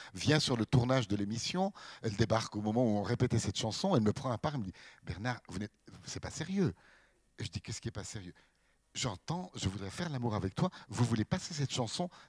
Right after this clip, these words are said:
dans une émission pour la jeunesse ? Faut se mettre, c'est avant mai soixante-huit, hein. » Et je lui dis : « Euh, oui, bah, elle passe à la radio tout le temps. » Elle me dit : « Pas dans mes, des émissions dont j'ai la responsabilité. Vous vous arrangez, mais ça, ça, non. »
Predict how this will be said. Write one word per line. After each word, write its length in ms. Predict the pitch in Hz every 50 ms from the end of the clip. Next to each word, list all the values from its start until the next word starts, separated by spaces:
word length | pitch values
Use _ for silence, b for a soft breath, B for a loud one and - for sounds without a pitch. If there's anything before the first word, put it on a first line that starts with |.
| B
dans 80 | - 107
une 160 | 107 98 98
émission 280 | 113 120 110 - - 175
pour 140 | - - 101
la 80 | 85
jeunesse ? 580 | 82 - 110 110 131 170 180 - - - - - B B B B B B
Faut 140 | - - 123
se 100 | - - 135
mettre, 120 | 160 156
c'est 120 | - 147 147
avant 180 | 139 127 151
mai 140 | 165 165 147
soixante-huit, 640 | - - 123 107 - 156 160 - 190 196 - - -
hein. » 100 | 117 117 B B B B B B B B B B B B B _
Et 100 | - 120
je 140 | - 104 120
lui 160 | 117 117 123
dis : « 240 | 110 - 110 117 110
Euh, 100 | 107 107 101
oui, 100 | - 196
bah, 120 | 180 117 107
elle 180 | 107 104 104
passe 200 | - 123 110 -
à 40 | 123
la 80 | 110 110
radio 260 | 110 110 104 107 107
tout 120 | - 147
le 60 | 135
temps. » 200 | - - 180 180 143 107
Elle 60 | 92
me 40 | 92
dit : « 80 | 95 - _ - - _ _ - - _ _ _ _ _ _ _ -
Pas 160 | 139 151 156
dans 100 | 143 147
mes, 140 | 147 151 117
des 180 | 110 110 113
émissions 300 | 113 113 117 - - 139
dont 120 | 127 123 123
j'ai 140 | 110 107 120
la 120 | 123 120
responsabilité. 760 | 120 120 - 127 123 - 131 127 127 131 131 - - 110 - B B B B B B B
Vous 120 | - 92 101
vous 140 | 110 101 117
arrangez, 380 | 110 110 120 113 101 131 147
mais 120 | 139 131 120
ça, 140 | - 127 123 104 101
ça, 160 | - 127 110
non. » 160 | 104 104 98